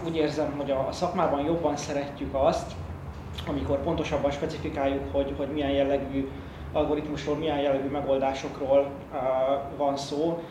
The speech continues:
Tehát például ugye, amit Bence is említett, a, a, a machine learning, ö, ami már egy kicsit, ö, specifikusabb, kicsit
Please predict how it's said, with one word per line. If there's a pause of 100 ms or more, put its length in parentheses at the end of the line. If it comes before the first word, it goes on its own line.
(120)
Tehát
például
ugye,
amit
Bence
is
említett,
a,
a,
a
machine
learning,
ö,
ami
már
egy
kicsit,
ö,
specifikusabb,
kicsit